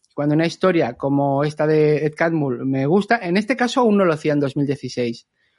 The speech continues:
pero a-, hace unos pocos años, pues cuando en un libro, yo leo mucho ensayo y me gustan los ensayos con historias, normalmente historias reales, pues marco una S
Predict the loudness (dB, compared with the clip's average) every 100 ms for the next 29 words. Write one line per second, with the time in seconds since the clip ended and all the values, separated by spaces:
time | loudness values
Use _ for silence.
0 | _ _ -2 2 2 2 -2 -8 -4 0
1 | 2 0 -2 -4 -6 -4 -4 -2 -2 -2
2 | -6 -4 -2 2 2 4 2 2 -2 -4
3 | -10 -6 -2 2 2 2 0 -2 -4 -2
4 | -4 -4 -2 0 0 0 0 0 0 0
5 | 0 0 0 0 0 0 0 0 -4 -4
6 | -2 0 2 0 -2 0 0 -2 -6 -10
7 | -16 _ _ _ _ _ -4 -2 0 0
8 | 2 2 2 2 0 0 -2 -4